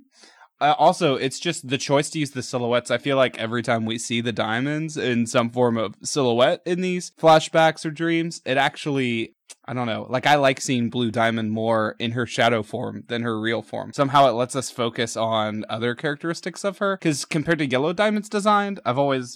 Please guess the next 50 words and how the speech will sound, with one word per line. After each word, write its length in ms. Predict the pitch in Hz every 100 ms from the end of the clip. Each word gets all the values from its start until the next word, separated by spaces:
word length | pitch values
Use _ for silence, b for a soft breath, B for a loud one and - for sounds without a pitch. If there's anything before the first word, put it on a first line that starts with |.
| -
felt 240 | 131 120
like 200 | 113 110
Blue 160 | 117 117
Diamond's 640 | 123 117 117 113 113 - -
face 260 | 131 123 139
has 100 | 113
been 120 | 117
a 80 | 113
little 160 | 113
more, 380 | 117 113 113 110
I 60 | 127
don't 100 | 120
know, 200 | 110 110 110 _ -
a 80 | 120
little 220 | 135 139
more, 240 | 143 139 -
I 60 |
don't 100 | 147 165
wanna 100 | 135
say 120 | 127
cartoony. 640 | - 127 - 127 117 107 147
I 40 |
don't 100 | 160
know, 140 | 131
there's 160 | 117 120
just 120 | -
something 280 | - 131 135
a 80 | 113
little 320 | 117 120 117
less 240 | 117 123 -
distracting 540 | 120 - 120 - 123
or 100 | 117
authoritative. 640 | 117 117 123 143 139 147 -
The 100 | 139
first 240 | 160 165
time 160 | 160 139
we 100 | 131
saw 360 | - 123 113 113
Yellow 280 | 113 131
Diamond's 320 | 113 110 113 117
reveal, 280 | 113 117
I 60 | 113
was 140 | 117
like, 220 | 113 113 -
"Oh, 440 | 135 127 110 104
wow, 380 | - 120 110 110
she 180 | 117 131
looks, 240 | 120 120 -
like, 280 | 107 107 -
really 380 | 120 117 110